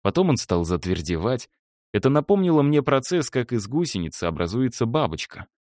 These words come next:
Только вот Зубастик не был насекомым, и мы понятия не имели, что ожидать. Мы молча наблюдали. Были настолько заворожены этим процессом, что не могли отвести взглядов. Все происходило слишком быстро по меркам природы.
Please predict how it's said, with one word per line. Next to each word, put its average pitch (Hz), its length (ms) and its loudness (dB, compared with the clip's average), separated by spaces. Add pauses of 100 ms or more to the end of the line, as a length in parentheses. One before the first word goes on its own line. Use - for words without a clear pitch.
(340)
Только 156 260 -4
вот 147 140 2
Зубастик 139 600 0
не 120 120 0
был 117 200 2
насекомым, 110 680 -2 (340)
и 104 60 0
мы 117 180 6
понятия 120 640 4
не 104 240 6
имели, 104 260 4
что 95 260 0
ожидать. 90 580 -2 (360)
Мы 127 180 2
молча 85 460 2
наблюдали. 78 680 -6 (380)
Были 123 200 0
настолько 147 600 2
заворожены 117 580 4
этим 104 200 0
процессом, 98 640 -2
что 98 220 -4
не 98 140 2
могли 95 340 2
отвести 107 500 -2
взглядов. 92 680 -2 (520)
Все 180 220 0
происходило 151 680 2
слишком 131 560 0
быстро 131 440 0
по 87 140 -2
меркам 85 400 -2
природы. 80 540 -4